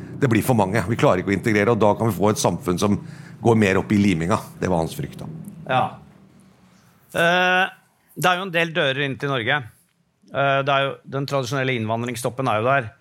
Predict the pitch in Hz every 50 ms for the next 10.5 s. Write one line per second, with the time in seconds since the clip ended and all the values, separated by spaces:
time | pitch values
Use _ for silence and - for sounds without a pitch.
0 | _ _ _ _ _ _ _ - - 120 135 143 143 131 120 120 117 123 123 127
1 | 131 135 131 120 117 120 123 127 - - - 123 120 120 120 120 123 123 127 -
2 | 113 110 - 135 120 - - 123 110 113 117 135 143 127 113 107 101 107 110 123
3 | 127 117 113 113 117 110 98 95 95 87 - 110 107 104 107 110 110 110 131 143
4 | 139 - - 127 120 110 107 107 110 117 110 98 - - - 107 110 113 117 107
5 | 98 - - - 117 107 104 104 101 - 107 110 101 101 92 - - 139 156 180
6 | - - _ - - - - - - _ - 131 143 151 147 139 139 135 - 139
7 | 120 110 120 117 143 135 127 - 120 120 127 131 127 117 113 123 127 120 113 117
8 | 107 101 104 120 131 127 - 135 131 123 120 104 - - 117 117 113 110 113 104
9 | - - 117 110 101 98 92 - - 175 185 175 143 - _ _ - - - -
10 | - - - 160 120 120 113 117 117